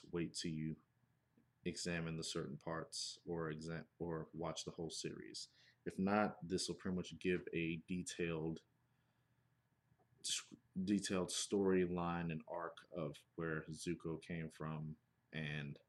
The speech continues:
how he is pretty much at the end of the Avatar series. Okay, so I'll stop right here if you need to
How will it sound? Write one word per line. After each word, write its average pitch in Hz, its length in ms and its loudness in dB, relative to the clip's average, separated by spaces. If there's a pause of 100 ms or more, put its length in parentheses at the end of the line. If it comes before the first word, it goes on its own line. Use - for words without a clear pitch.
(360)
how 82 540 0 (100)
he 76 440 -4 (380)
is 80 480 0
pretty 85 160 -4
much 80 160 -6
at 78 140 -6
the - 160 -8
end 73 260 -6
of 62 140 -10
the - 100 -8
Avatar - 420 -10
series. - 500 -10 (180)
Okay, 135 200 2 (200)
so - 260 -6
I'll - 100 -10
stop - 300 -8
right 73 200 -6
here 92 140 4
if - 120 -6
you 82 80 -6
need 80 140 -8
to - 100 -10